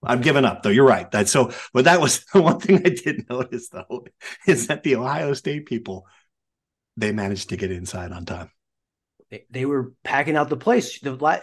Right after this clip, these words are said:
Speaker 2: if you look at,
Speaker 1: They were
Speaker 2: like,
Speaker 1: in there.
Speaker 2: eleven fifty, you'd think the whole place was
Speaker 1: Mm-hmm.
Speaker 2: gonna be Buckeyes fans.
Speaker 1: Yeah.
Speaker 2: And then obviously the late arriving home crowd stumbled their way in, got their last tailgate beer,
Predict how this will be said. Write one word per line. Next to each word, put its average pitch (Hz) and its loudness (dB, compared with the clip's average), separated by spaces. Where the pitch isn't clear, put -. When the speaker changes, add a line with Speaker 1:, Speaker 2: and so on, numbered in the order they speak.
Speaker 2:
if 160 -10
you 190 -2
look 208 -2
at, 170 0
Speaker 1:
They 107 -2
were 104 -4
Speaker 2:
like, 104 -4
Speaker 1:
in 101 -4
there. 104 -2
Speaker 2:
eleven 160 0
fifty, 123 0
you'd 147 -4
think 180 2
the 160 0
whole 160 0
place 208 4
was 220 -4
Speaker 1:
Mm-hmm. - -6
Speaker 2:
gonna 120 -4
be 117 -8
Buckeyes 110 -8
fans. 101 -10
Speaker 1:
Yeah. 95 -2
Speaker 2:
And 92 -6
then 107 0
obviously 110 0
the 104 -6
late 107 -2
arriving 101 -2
home 110 -2
crowd 98 0
stumbled 131 0
their 117 2
way 110 0
in, 101 -6
got 107 -2
their 117 2
last 117 2
tailgate 127 2
beer, 113 -2